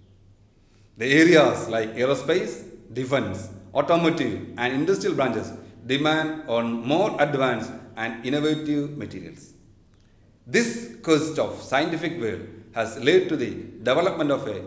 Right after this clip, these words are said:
new generation of materials. Scientific innovation is a machine or device or a scientific technique which either helps or completely solves human problems that he or she faces in his daily life.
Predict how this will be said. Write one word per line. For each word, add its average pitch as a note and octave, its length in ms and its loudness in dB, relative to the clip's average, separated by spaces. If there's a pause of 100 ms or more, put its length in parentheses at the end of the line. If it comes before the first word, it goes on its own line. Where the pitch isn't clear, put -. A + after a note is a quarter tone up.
(140)
new F#3 340 -2
generation D#3+ 400 -2
of A#2+ 180 -8
materials. G#2+ 540 -8 (840)
Scientific C4 460 2
innovation A#3 340 2
is F3 120 2
a G2+ 320 0
machine F3 480 2 (100)
or C#3 300 6
device D#3+ 540 4
or C#3 200 0
a C3+ 80 2
scientific F3+ 480 0
technique C3+ 320 0 (300)
which C3 240 -4 (180)
either G3+ 300 2
helps C#3+ 420 0 (100)
or C3 280 0
completely G3+ 560 0
solves B2 360 0 (240)
human F3+ 320 0
problems F3+ 340 0 (280)
that B2 480 -2
he - 300 -8
or C#3 180 4
she A2+ 460 -6
faces C#3+ 320 -2
in B2 400 -8
his A2 180 -8
daily B2+ 400 -2
life. F2+ 240 -8